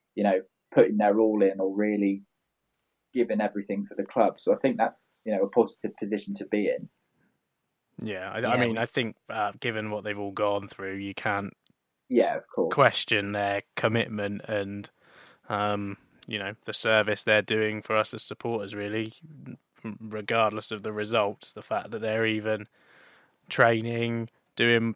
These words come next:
Speaker 2: you know, getting out for games and things like that, for me, that's, um, yeah, more than en-, more than enough at, uh, this stage, given the context
Speaker 1: Yeah, yeah.
Speaker 2: of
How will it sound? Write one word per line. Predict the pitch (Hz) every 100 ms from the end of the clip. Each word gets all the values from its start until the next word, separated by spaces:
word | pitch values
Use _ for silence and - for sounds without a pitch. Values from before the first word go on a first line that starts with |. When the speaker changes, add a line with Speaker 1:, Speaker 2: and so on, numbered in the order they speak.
| _ -
Speaker 2:
you | 107
know, | 107
getting | 101 117 117
out | 113 113 -
for | 104
games | 113 113 110 107
and | 101
things | 107 107
like | 101
that, | 104 -
for | - -
me, | 104 104
that's, | 104 - - 110
um, | 104 101 101 - _ _ _ _ _ -
yeah, | 101 95 - _ _ -
more | 123 120 113
than | 107 104
en-, | 104 120
more | 123 123 113
than | 107
enough | 104 95 - -
at, | - - _ _ _ _ - - -
uh, | 98 90
this | 87 98
stage, | - 104 98 95 -
given | 98 95 92
the | 95
context | - 104 98 107 110
Speaker 1:
Yeah, | 135
yeah. |
Speaker 2:
of | 135